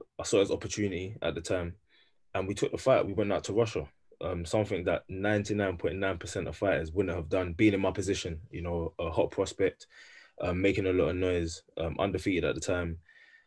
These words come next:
Um, I think I had something like nineteen wins, eighteen K Os. So, um, to go over to Russia was a big risk. I said that as well, and I said the only way I'm gonna win that fight is to win by knockout. That would have played a part in how I even fought the fight,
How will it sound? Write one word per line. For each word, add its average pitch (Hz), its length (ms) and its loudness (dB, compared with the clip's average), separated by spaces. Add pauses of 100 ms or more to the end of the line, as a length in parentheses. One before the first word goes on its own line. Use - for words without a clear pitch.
(240)
Um, 80 300 2
I 78 40 -2
think 85 200 -2
I 85 60 0
had 82 80 -2
something 82 260 -2
like 76 200 -2
nineteen 92 580 -2
wins, 87 200 -4
eighteen 87 360 -4
K 85 180 0
Os. 80 280 -2 (720)
So, 87 320 4
um, 82 360 0
to 92 100 -2
go 110 180 8
over 95 180 6
to 98 140 -4
Russia 95 260 2
was 82 160 0
a 78 80 -2
big 92 200 -6
risk. 92 340 0 (460)
I - 40 -8
said 90 260 0
that 85 140 2
as 87 140 -2
well, 87 200 4
and 85 80 -2
I 85 40 0
said 85 180 -2
the - 80 0
only 120 160 4
way 113 60 4
I'm 98 60 0
gonna 95 120 0
win 101 180 4
that 69 160 -2
fight 80 260 -2 (120)
is - 120 -8
to 90 100 -4
win 87 120 0
by 85 80 0
knockout. 90 400 -4 (560)
That 107 180 4
would 107 140 6
have 90 120 0
played 98 220 6
a 85 60 2
part 87 280 0
in 85 120 -4
how 90 240 2
I 82 80 2
even 82 420 -4 (160)
fought - 260 0
the 78 60 -6
fight, - 280 0